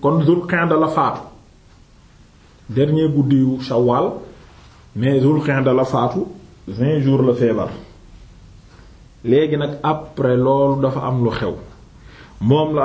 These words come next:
al imaam Ibn Ishaq di nettali mu ne, "Thumma aqaama Rasulullah sallallahu alayhi wa sallam," mooy bi mu jógee Tabuk, ah,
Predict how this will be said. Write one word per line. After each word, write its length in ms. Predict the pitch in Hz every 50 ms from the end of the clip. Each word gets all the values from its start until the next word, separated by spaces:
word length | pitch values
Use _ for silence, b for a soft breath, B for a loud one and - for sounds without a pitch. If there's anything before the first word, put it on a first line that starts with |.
| 143 139
al 80 | - 147
imaam 280 | 135 147 156 160 160
Ibn 220 | 156 151 147 147 143
Ishaq 380 | 143 143 135 143 151 147 147 143
di 100 | 143 143
nettali 420 | 147 147 143 147 147 139 139 139
mu 140 | 139 139 143
ne, 120 | 143 143 135
"Thumma 840 | 143 - 147 156 165 165 156 147 139 139 139 139 139 139 135 139
aqaama 540 | 139 135 - 147 147 151 156 151 147 139 139
Rasulullah 920 | 135 131 123 - - 139 151 185 185 - 143 123 110 98 78 71 - - - - - - - - - - - - - - - - - - - - - - - b b b b b b b b -
sallallahu 920 | - - - 190 185 180 180 185 180 175 175 170 170 175 180 175 165 175
alayhi 360 | 170 156 170 170 165 160 160
wa 120 | 165 160 151
sallam," 500 | 151 - 165 160 160 156 156 156 165 165
mooy 160 | 156 147 147
bi 100 | 147 147
mu 100 | 160 160
jógee 260 | 143 160 151 151 147 147
Tabuk, 340 | 151 135 131 123 117 113 120
ah, 160 | 101 107 104